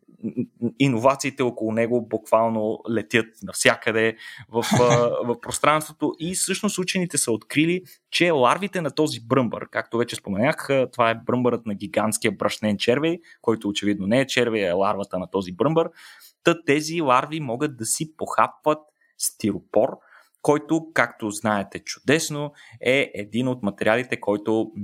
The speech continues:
Speaker 1: много, много трудно се рециклира. Един от най-трудно рециклируемите, който поради тази причина попада в крайна сметка в сметищата. А, не може да бъде напълно рециклиран. Той е, а,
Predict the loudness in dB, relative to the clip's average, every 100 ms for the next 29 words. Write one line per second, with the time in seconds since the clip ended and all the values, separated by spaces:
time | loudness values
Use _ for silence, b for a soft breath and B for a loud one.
0 | -8 -4 2 4 4 4 0 -2 -4 0
1 | 0 -2 -6 _ -8 -6 -4 -4 -6 -10
2 | -8 -2 0 -2 -4 -6 -4 -2 2 2
3 | 0 -8 b b -2 0 0 2 2 2
4 | -8 -8 -8 -10 -8 -4 0 -2 -2 -6
5 | -2 -2 -2 -6 -6 -2 0 -2 -4 -6
6 | -2 0 0 B B B _ -4 2 4
7 | 4 0 -2 -2 -2 -4 -2 -4 -2 0
8 | 0 -2 _ -2 -2 -6 2 2 2 -6
9 | -8 -12 0 0 0 B B B B 2
10 | 4 4 4 2 0 0 2 2 0 -2
11 | -2 -2 -2 -2 -2 -4 -6 -2 0 2
12 | 2 2 2 -2 -2 0 2 2 0 -4
13 | _ _ _ _ _ -4 0 0 0 -4